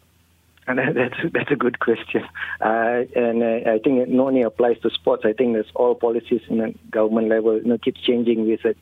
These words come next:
changing of governments. So, yeah, um, with, with Mazli, yeah,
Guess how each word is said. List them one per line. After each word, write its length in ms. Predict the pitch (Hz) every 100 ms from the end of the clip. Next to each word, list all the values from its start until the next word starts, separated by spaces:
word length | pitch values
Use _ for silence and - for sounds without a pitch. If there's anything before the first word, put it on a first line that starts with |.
| _
changing 340 | - 117 117 110
of 120 | 104
governments. 380 | 110 117 120 - - - - - -
So, 220 | 123 120
yeah, 760 | 135 135 117 120 123 120 120
um, 300 | 117 120 123 -
with, 220 | 131 135 - -
with 480 | 90 123 127 127 -
Mazli, 460 | 117 127 127 139
yeah, 60 | 123